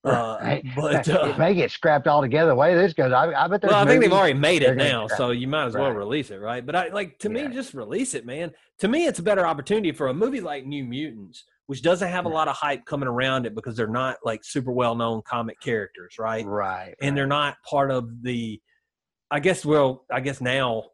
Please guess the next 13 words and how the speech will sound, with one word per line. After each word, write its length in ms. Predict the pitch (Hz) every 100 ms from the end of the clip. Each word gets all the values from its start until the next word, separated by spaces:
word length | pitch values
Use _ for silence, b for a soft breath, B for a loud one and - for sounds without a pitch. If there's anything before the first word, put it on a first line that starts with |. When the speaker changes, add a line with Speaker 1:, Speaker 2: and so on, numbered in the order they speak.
| -
Speaker 1:
that 220 | 120 113
it's 180 | 107 -
owned 280 | 123 123 113
by 120 | 101
Disney, 380 | 113 123 110 104
they 160 | 104
are 240 | 110 123 120
part 260 | 120 107
of 80 | 92
the 140 | 101
Marvel 320 | 95 110 107 101
Cinematic 420 | - 107 101 98
Universe, 400 | 123 113 95